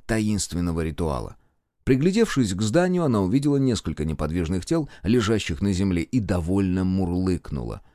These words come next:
«Эти твари просто не представляют, с кем связались. Если уж они не смогли справиться с бабулей и Латуниным сразу, то сейчас им явно придётся худо». Чёрная кошка замерла, а затем сделала глубокий вдох и застонала от боли.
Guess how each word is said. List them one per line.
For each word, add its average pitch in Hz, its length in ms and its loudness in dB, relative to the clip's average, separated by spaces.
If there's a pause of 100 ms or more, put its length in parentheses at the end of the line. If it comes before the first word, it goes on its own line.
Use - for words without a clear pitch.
(200)
«Эти 78 220 -2
твари 101 300 0
просто 92 340 -2
не 95 100 0
представляют, 92 580 0
с - 40 -8
кем 98 240 -2
связались. 95 880 -2 (300)
Если 101 440 2
уж 95 220 0
они 110 420 2
не 113 140 2
смогли 107 460 2
справиться 92 540 0
с 87 80 -4
бабулей 95 500 2
и 90 40 2
Латуниным 87 640 0
сразу, 67 480 -4 (200)
то 123 100 0
сейчас 110 380 0
им 110 100 0
явно 104 480 0
придётся 95 560 -2
худо». 107 720 0 (560)
Чёрная 117 480 4
кошка 185 420 2
замерла, 117 680 2 (420)
а 117 80 2
затем 139 360 2
сделала 123 460 4
глубокий 117 580 2
вдох 104 460 0
и 113 60 2
застонала 98 840 0
от 90 240 -4
боли. 71 520 -4